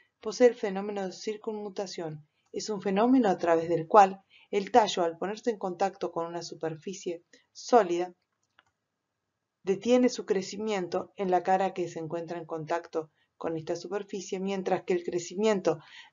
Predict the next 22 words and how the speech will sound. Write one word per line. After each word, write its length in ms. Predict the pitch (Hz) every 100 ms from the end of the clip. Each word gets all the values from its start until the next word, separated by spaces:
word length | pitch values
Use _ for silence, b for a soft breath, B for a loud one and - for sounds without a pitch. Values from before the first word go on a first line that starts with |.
| -
de 180 | 165
la 200 | 160 160
cara 380 | 196 185 165 - -
del 240 | 175 151
lado 240 | 151 175
contrario 520 | 214 233 220 196 190 185
es 80 |
normal, 540 | 180 170 156 156 151 - B -
lo 280 | 190 185
cual 340 | 190 214 220 -
obliga 640 | - 220 226 220 190 196 196 B B
a 160 | 220 220
que 100 | 247
la 200 | 226 226
planta 420 | 196 185 202 202
se 220 | - 214
enrolle 560 | 208 190 185 170 190 -
alrededor 800 | 185 175 170 165 165 170 175 175 _ _ _
de 420 | 156 175 185 190 _ _ -
un 200 | 185 160
soporte. 720 | 165 151 - - _ 147 139 _ _ _ _ _ _ _ _ _ _ _ _ _ _ _ _ _ _ _ _ _ _ _
Macroblastos. 920 | 185 180 165 175 165 135 - 147 -